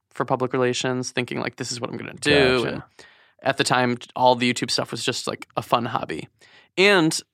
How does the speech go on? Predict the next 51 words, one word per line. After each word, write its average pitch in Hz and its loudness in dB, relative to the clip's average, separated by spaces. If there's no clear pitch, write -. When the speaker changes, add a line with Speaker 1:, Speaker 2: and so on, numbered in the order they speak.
Speaker 1:
it 147 2
was 135 2
getting 127 4
me 120 4
jobs 117 0
throughout - 2
college. 110 0
So 120 4
I 117 4
moved 131 6
from 127 0
telemarketing 123 2
to 120 0
making 127 0
videos 120 2
for 127 -2
the 120 0
Career 117 0
Services 143 0
Network. - -8
So - -2
I 127 4
would 127 6
make 202 -2
videos 127 2
about 120 2
how - -2
to - -2
make 131 -2
a 185 0
resume 196 2
or - -6
how - 0
to 127 2
go 123 6
to 147 6
an 165 6
interview 131 2
or 69 -4
how - -4
to 123 0
write 120 0
a - -4
thank 185 0
you 127 0
email, - -6
you 127 -2
know, 127 -2
stuff - 0
like 135 0
that. - 2